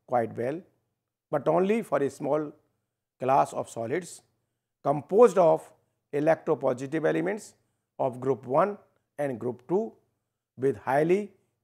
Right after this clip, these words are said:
electronegative elements of group seventeen. Secondly, this theory is incapable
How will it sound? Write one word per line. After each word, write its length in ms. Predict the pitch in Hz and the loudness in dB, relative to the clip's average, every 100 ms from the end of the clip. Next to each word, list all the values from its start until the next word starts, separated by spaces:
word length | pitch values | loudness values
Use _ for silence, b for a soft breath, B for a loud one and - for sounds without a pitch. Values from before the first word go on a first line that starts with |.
| - | -8
electronegative 840 | 139 160 170 170 139 120 120 156 - | 0 2 2 -2 -2 -4 -4 -6 -4
elements 600 | 127 113 101 85 - - _ _ _ _ _ - | -6 -6 -8 -12 -18 -20 _ _ _ _ _ -4
of 300 | 127 127 - - | 0 0 -4 -12
group 160 | 127 117 | -10 -8
seventeen. 540 | 120 110 104 113 101 - _ | -8 -6 -8 -12 -14 -18 _
Secondly, 760 | - 160 165 226 202 233 233 - _ _ _ _ | 2 4 6 6 6 2 0 -10 _ _ _ _
this 180 | 165 196 | 0 0
theory 460 | - 156 170 190 233 | 0 2 4 4 2
is 440 | 214 165 165 - _ _ _ _ _ _ _ _ | 2 0 -2 -14 _ _ _ _ _ _ _ _
incapable 720 | 180 226 - 185 175 160 156 | 0 0 4 4 4 2 0